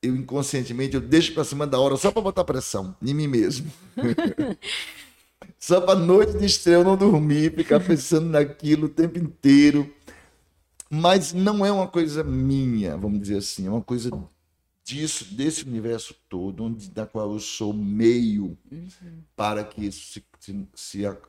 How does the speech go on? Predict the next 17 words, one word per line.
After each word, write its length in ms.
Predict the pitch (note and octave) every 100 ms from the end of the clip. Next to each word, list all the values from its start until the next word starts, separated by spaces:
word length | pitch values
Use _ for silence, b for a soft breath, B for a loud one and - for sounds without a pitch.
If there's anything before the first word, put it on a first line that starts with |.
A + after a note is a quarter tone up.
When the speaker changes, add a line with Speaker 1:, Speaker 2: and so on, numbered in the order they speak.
| _
Speaker 1:
para 140 | - G2+
que 120 | G#2
isso 140 | G2
aconteça. 500 | G#2 B2 A2 - - B B B B _
E 160 | - F3+
eu 140 | F#3
vejo 340 | F3+ F3 D#3 D#3
isso 220 | D#3 -
com 120 | F3+
muita 560 | F3 D#3 E3 G3 G3 D#3
humildade, 720 | C3 G#2+ G2 F#2 F#2+ F#2+ G2+
muita 800 | G#2 G#2 C3 D3 E3+ F#3 F3+ D#3
humildade. 640 | A#2 G#2 E2+ B1 F#2 F2+ A2+
Isso 160 | -
é 40 | C#3
uma 100 | C3
conquista. 720 | D3+ D3 - C#2+ C#3 - -